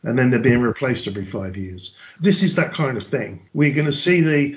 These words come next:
electrolyzer war just ramp up and ramp up and ramp up. And the price of hydrogen come down so rapidly.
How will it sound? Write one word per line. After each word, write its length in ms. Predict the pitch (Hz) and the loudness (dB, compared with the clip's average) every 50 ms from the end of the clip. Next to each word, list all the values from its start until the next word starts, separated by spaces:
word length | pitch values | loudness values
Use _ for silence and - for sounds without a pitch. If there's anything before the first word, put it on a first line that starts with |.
| - - | -6 -2
electrolyzer 680 | 156 156 165 165 - - 151 120 120 117 107 101 120 110 | 0 0 0 0 0 0 0 0 0 -2 -2 -2 -4 -4
war 280 | 113 117 113 107 104 | -4 -4 -4 -4 -4
just 260 | 101 104 117 - - 135 | -6 -6 -6 -6 -4 -2
ramp 300 | 135 160 165 165 151 147 | 2 2 4 4 4 2
up 140 | 139 127 | 0 -2
and 120 | 131 120 123 | -2 -4 -2
ramp 200 | 135 135 127 - | -2 -2 -4 -6
up 120 | - - | -8 -8
and 100 | 120 120 | -6 -4
ramp 220 | 127 135 123 123 127 | -4 -2 -2 -2 -4
up. 140 | 113 - | -4 -4
And 100 | 127 139 | -2 -4
the 60 | 143 143 | -4 -2
price 340 | - 175 190 214 190 196 | 0 2 2 2 2 2
of 80 | - 117 | 0 0
hydrogen 680 | 139 170 156 143 139 107 98 - 107 104 107 110 104 - - - _ - - - - - - - | 2 2 2 2 0 -4 -10 -10 -10 -10 -12 -14 -14 -16 -20 -20 _ -20 -20 -20 -20 -20 -20 -4
come 420 | - 175 170 160 156 143 143 147 - | 0 2 4 4 4 2 0 -2 0
down 320 | - 170 170 170 147 135 135 | 2 2 4 4 2 0 -2
so 360 | - - - - 208 220 233 | -6 -4 -2 0 2 4 4
rapidly. 1000 | 202 175 175 160 - - - 120 110 - - _ - 104 - - - - - _ | 4 4 2 2 0 -4 -8 -10 -10 -12 -12 _ -18 -18 -16 -16 -16 -18 -18 _